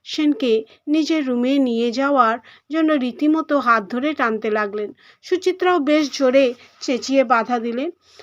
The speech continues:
গুলজারের অনুরোধেই সুচিত্রা কলকাতা থেকে বম্বে এসেছেন, তাই দায়িত্ব একটা ছিলই গুলজারের। সঞ্জীব কুমারের হাত থেকে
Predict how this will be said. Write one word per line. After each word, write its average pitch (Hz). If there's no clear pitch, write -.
গুলজারের 359
অনুরোধেই 277
সুচিত্রা 285
কলকাতা 262
থেকে 285
বম্বে 226
এসেছেন, 262
তাই 339
দায়িত্ব 269
একটা 285
ছিলই 262
গুলজারের। 220
সঞ্জীব 339
কুমারের 302
হাত 226
থেকে 269